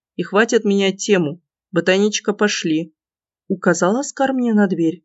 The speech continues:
двигаясь вперёд. "Спокойной ночи, зайчик", помахала я ему рукой, даже и не думая следовать за мужем, заражаясь хихиканьем Лины. "Ну и чёрт с тобой!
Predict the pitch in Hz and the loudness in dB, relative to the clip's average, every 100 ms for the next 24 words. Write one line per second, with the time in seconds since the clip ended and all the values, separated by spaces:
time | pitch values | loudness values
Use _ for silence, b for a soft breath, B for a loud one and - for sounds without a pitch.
0 | - 170 170 170 226 - - 220 196 160 | -16 -4 -2 2 0 0 -4 0 0 0
1 | 156 _ _ _ _ _ _ _ _ _ | -4 _ _ _ _ _ _ _ _ _
2 | _ - - 233 277 269 269 269 285 214 | _ -10 -2 -2 0 -2 -2 -2 -2 -2
3 | 180 175 175 - 202 - _ _ _ - | 0 0 0 -4 -12 -16 _ _ _ -2
4 | 202 185 180 196 226 294 269 247 254 233 | 0 0 -4 -4 -2 -2 -2 -4 -2 -2
5 | 226 220 - 170 170 - _ - 175 175 | -2 -4 -2 -2 -4 -10 _ -4 0 0
6 | 214 254 277 277 262 262 262 - 185 175 | 0 0 -2 -4 -4 -4 -4 -2 -2 0
7 | 180 180 190 180 170 165 170 175 _ 180 | 0 -2 0 -2 -2 -4 -6 -8 _ -2
8 | 180 170 165 185 254 - 226 - 190 226 | 0 2 2 0 0 -6 -8 -8 -4 -2
9 | 220 208 190 165 160 165 175 _ _ _ | 0 0 0 0 -2 -6 -12 _ _ _
10 | _ _ _ _ _ _ 180 185 196 - | _ _ _ _ _ _ 2 4 4 2
11 | 220 180 - 185 165 170 175 | 2 0 -4 -4 -2 -2 -4